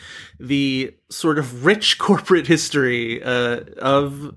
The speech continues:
of this production company, of this distributor. And we put it up to a listener's choice to pick one movie from the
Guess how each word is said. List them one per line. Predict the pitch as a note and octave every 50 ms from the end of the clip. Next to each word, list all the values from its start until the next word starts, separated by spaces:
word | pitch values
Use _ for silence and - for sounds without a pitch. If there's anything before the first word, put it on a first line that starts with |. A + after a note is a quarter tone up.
| _ _ -
of | D3+ D#3 D3+ D#3 D#3 D3+
this | D#3 E3 D#3+ D#3+ - - -
production | _ - - F#3 F#3 A#3 A3+ - - D3 A#2+
company, | G#2+ - A2+ A2 - A2+ A2+ A#2
of | A#2+ A#2
this | B2 - -
distributor. | - - - - G3 F#3 C3+ A#2 G#2 G#2 G#2+ G#2+ _ - - - - - - - - _ _ -
And | D3+ D3+ D3+ D3+ D3+ D3+ D3+ D3 D3 C#3+ D3+ D3 - _ _ _ _ _ _ _ _ _ -
we | D3 D#3 D3+
put | D#3 - G3+ G#3+
it | B3+ A3+
up | G#3 F#3 - -
to | - G3+
a | E3+
listener's | C#3+ C#3 C#3+ - C#3 C3 B2 - -
choice | - - G#2+ G2 F#2+ A#2 - - - -
to | - - - C#3+ C#3 C3+ C3 B2+ A#2+
pick | - - E3+ D3+ C#3+ -
one | D3 B2+ C3 D#3 F3+ G#3+ A3+ A#3+ A#3
movie | G3+ F3 D#3+ D#3 C3+ D3+ D3 D3+
from | D3+ - - - D3 C#3 C#3 C#3+ C#3
the | C3 C#3 C3 B2+ B2+ B2 A#2+